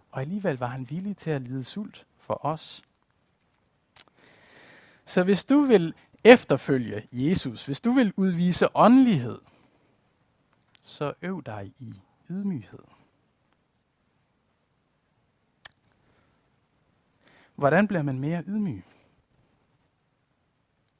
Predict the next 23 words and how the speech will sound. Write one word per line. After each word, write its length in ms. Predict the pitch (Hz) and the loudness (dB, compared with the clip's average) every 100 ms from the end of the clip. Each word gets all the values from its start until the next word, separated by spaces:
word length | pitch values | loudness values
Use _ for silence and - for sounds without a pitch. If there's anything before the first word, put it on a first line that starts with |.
| _ - - - _ _ _ _ - | _ -20 -20 -20 _ _ _ _ -10
Jeg 180 | 139 160 | -8 -8
tror, 420 | - 175 120 - _ _ - | -6 -4 -4 -8 _ _ -4
den 160 | 131 | -4
bedste 380 | 123 185 185 - | -2 -2 -2 -10
kilde 300 | - 156 175 | -10 -8 -8
til 180 | - 147 | -6 -6
at 80 | 107 | -6
blive 200 | 113 117 - | -8 -12 -10
ydmyg, 420 | 175 165 107 104 | -8 -6 -8 -8
det 160 | 123 | -6
er 120 | 127 123 | -4 -2
at 220 | 120 104 | -4 -6
stoppe 420 | - - 110 - | -12 -8 -8 -6
op 240 | 135 156 | -6 -6
for, 400 | - - 123 123 | -10 -4 -2 -2
at 320 | 123 123 110 - | -4 -8 -12 -12
universets 760 | - 160 180 135 107 120 127 - | -8 -6 -4 -6 -8 -8 -12 -14
herre, 440 | - 92 101 101 - _ - | -16 -12 -10 -12 -16 _ -18
vores 220 | - 107 | -16 -10
egen 460 | 123 143 156 165 151 _ _ - | -6 -2 -2 -2 -6 _ _ -10
Jesus, 580 | 127 156 - - - - _ _ _ _ _ _ _ | -8 -8 -12 -18 -20 -20 _ _ _ _ _ _ _
han 280 | - 123 127 - | -4 -2 -2 -6
vasker 500 | 123 143 - 98 - | -6 -6 -10 -20 -20